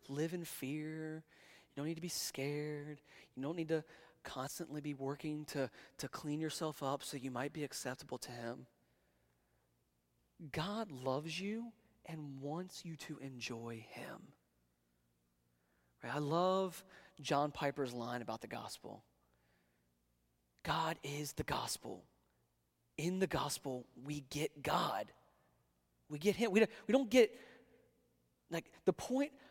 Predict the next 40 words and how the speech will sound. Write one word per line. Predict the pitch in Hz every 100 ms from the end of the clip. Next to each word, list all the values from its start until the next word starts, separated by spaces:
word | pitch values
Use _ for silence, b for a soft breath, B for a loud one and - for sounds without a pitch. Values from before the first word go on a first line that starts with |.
| B -
of | 180 160 -
the | 170
gospel | 160 190 - 185 160
is | 156 156
not | 160 175 185
so | -
that | 175 151
you | 170
can | - 180 160
avoid | 147 160 156
hell. | 160 185 104 - - _ _ _ _ _ _ _ _ _
The | 151
point | - 220 269
of | 190
the | 170
gospel | 151 208 214 - 170
is | 160
that | 180 170
you | 185
get | 147 233 180
God. | 220 285 - - - - - b b b b b b
You | 180
get | 170 233 - - -
to | 226
know | 190 214 247
your | 247 240
creator. | - 226 262 269 151 - -
You | 180
get | 180 277
to | 277
be | 233 233
with | 170 262 -
him. | 294 233 - B
You | 214
get | 254
to | 254
be | 262 -
in | 220 277
him. | 233 269 262 160 - - - - - _ _ _ _ _ _ _ _ _ _ _ _ _ _ _ _ _ _ _ _ _ _ _ _ _ _ _ -
That | - -